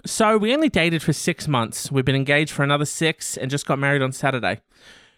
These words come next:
We got close to fooling around a couple times, but it never went far. I tried, but he always stopped it, but he always stopped it after it went too far. Anyways, fast forward to now." I cut some bit out just to save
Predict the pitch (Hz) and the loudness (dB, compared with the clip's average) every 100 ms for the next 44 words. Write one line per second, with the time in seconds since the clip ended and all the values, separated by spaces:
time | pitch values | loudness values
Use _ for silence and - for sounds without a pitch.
0 | _ _ _ _ _ 190 226 208 220 220 | _ _ _ _ _ -2 -2 0 2 2
1 | - 196 - 233 220 196 190 190 208 208 | 2 -4 0 2 2 2 2 2 -2 -2
2 | 185 165 170 196 196 170 131 185 196 196 | -4 0 2 2 0 -2 0 2 2 2
3 | 156 - 160 143 120 117 - _ _ 156 | -2 -4 0 4 4 0 -6 _ _ -2
4 | - 160 156 143 127 135 143 143 - - | 0 0 2 2 0 0 2 0 -2 0
5 | 156 - 131 - _ 147 160 175 196 175 | 0 2 0 0 _ -2 2 4 2 0
6 | - 233 233 170 143 147 151 - 156 139 | 0 0 2 -2 0 0 0 0 -2 0
7 | 151 - - 247 254 135 95 113 _ _ | -2 -4 -6 -4 -2 0 -2 -4 _ _
8 | 175 190 160 156 - 170 175 - 156 143 | 0 2 2 0 0 0 0 0 0 0
9 | 135 123 123 - - - 151 208 180 156 | -2 0 -2 -4 -14 -6 -4 -2 0 0
10 | 135 131 123 - 135 - 120 - 113 | 2 0 -2 -2 -4 -2 -4 0 -2